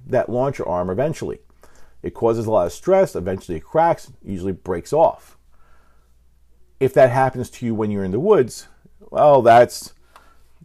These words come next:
that's a bad thing. Um, so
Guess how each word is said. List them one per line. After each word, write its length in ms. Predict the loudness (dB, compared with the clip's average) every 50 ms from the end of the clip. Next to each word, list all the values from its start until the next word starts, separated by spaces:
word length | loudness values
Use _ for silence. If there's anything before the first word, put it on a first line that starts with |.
| _
that's 220 | 4 4 4 4 2
a 60 | -2
bad 420 | 4 4 4 6 6 4 4 2
thing. 320 | 0 -6 -6 -6 -6 -10 -20 -20 _ _ _ _ -20 _ _ _ -20 _ _ -20 _ _ _ _ _ -20 _ _ _ _ _ _ _ _ _ _ _ 0
Um, 640 | 0 2 2 2 0 0 -2 -2 -2 -4 -6 -12 _ _ _ -20 _ _ -20 -20 _ _ _ _ _ _ _ _ _ _ _ -20 -20 -20 -20 -20 _ _ _ -20 _ _ -20 -20 _ _ _ -20 _ -20 -20 _ _ _ _ _ _ _ _ _ -14
so 540 | 0 4 4 6 6 6 6 4 2 -2